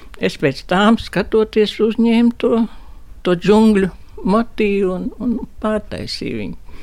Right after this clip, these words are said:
Bet uztaisīju precīzi tā, kā tā ir, tā kā, un faktiski man veicās. Tad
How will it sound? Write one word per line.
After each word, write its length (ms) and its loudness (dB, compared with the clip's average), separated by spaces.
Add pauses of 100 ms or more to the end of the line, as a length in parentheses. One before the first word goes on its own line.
(260)
Bet 260 2
uztaisīju 500 4
precīzi 560 4
tā, 160 0
kā 220 -4
tā 240 0
ir, 180 0
tā 140 -4
kā, 160 -6
un 320 -4
faktiski 400 -4
man 180 0
veicās. 640 -2
Tad 320 -10